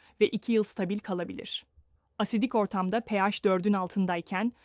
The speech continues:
ve oda sıcaklığında parçalanma minimal seviyededir. Otuz derece üstü yüksek sıcaklıklarda parçalanma hızlanır.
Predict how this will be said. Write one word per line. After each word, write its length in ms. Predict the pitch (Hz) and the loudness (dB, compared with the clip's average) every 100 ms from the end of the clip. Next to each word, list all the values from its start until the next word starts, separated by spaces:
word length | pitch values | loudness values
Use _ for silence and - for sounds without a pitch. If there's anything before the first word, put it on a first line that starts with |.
| _ | _
ve 100 | 214 | 0
oda 240 | 214 196 233 | 2 2 2
sıcaklığında 720 | 233 196 185 - 196 185 214 | 2 0 0 0 0 2 0
parçalanma 600 | - 190 - 190 185 202 | 0 -2 -2 -2 2 4
minimal 360 | 202 190 180 175 | 4 4 0 -2
seviyededir. 800 | - 170 170 - - - - - _ _ - | -4 -4 -6 -6 -10 -10 -10 -12 _ _ -4
Otuz 260 | 247 277 | 0 2
derece 280 | 269 294 277 | 4 4 2
üstü 220 | 254 - | 0 0
yüksek 340 | 262 247 277 - | 0 0 -2 -2
sıcaklıklarda 680 | 240 240 262 254 240 226 247 | 2 2 0 0 2 2 2
parçalanma 640 | 240 214 233 220 220 220 | 2 2 2 4 4 4
hızlanır. 560 | 202 180 175 - - | 0 -2 -8 -10 -12